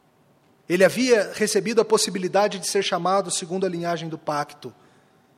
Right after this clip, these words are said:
Mas ele é míope e ele pensa com a barriga. Que tipo de idiota faz isso? O triste é que eu sei muito bem que tipo de pessoa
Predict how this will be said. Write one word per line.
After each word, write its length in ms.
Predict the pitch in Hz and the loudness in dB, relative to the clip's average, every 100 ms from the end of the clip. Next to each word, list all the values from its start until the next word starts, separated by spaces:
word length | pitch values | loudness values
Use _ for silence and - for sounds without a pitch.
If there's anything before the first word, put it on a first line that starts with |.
| _ _ _ _ _ _ _ _ _ - | _ _ _ _ _ _ _ _ _ -4
Mas 280 | 147 151 160 | 0 0 0
ele 160 | 156 | 0
é 40 | 147 | 0
míope 680 | 143 160 151 135 123 107 - _ _ _ _ _ _ - | -2 -2 0 -2 -6 -18 -20 _ _ _ _ _ _ -8
e 60 | 151 | -6
ele 160 | 151 | -6
pensa 360 | 151 151 143 147 | -8 -8 -6 -6
com 120 | 151 | -6
a 40 | |
barriga. 560 | 139 123 117 127 120 107 _ - _ - | -4 -6 -8 -14 -14 -20 _ -20 _ -16
Que 100 | 160 | -8
tipo 380 | - 208 196 | -6 -6 -6
de 100 | 160 | -8
idiota 420 | 156 135 147 151 - | -6 -2 -2 -2 -8
faz 280 | 147 123 | -8 -8
isso? 440 | 107 101 - - _ _ _ _ _ _ _ _ _ _ _ _ _ _ _ _ _ _ - | -10 -10 -10 -12 _ _ _ _ _ _ _ _ _ _ _ _ _ _ _ _ _ _ -6
O 120 | 185 | -4
triste 500 | 190 220 320 294 180 | -4 2 2 2 0
é 80 | 175 | -2
que 120 | 175 | 0
eu 60 | 202 | 0
sei 220 | - 220 | 2 0
muito 220 | 220 240 | 0 -4
bem 340 | 233 196 180 - - - _ _ _ _ _ _ _ _ _ _ _ _ _ _ _ _ _ | 0 0 0 -8 -20 -20 _ _ _ _ _ _ _ _ _ _ _ _ _ _ _ _ _
que 140 | - | -12
tipo 280 | - 175 165 | -6 -6 -4
de 120 | 147 | -6
pessoa 600 | 151 143 - 147 135 113 | -6 -6 -4 -4 -6 -8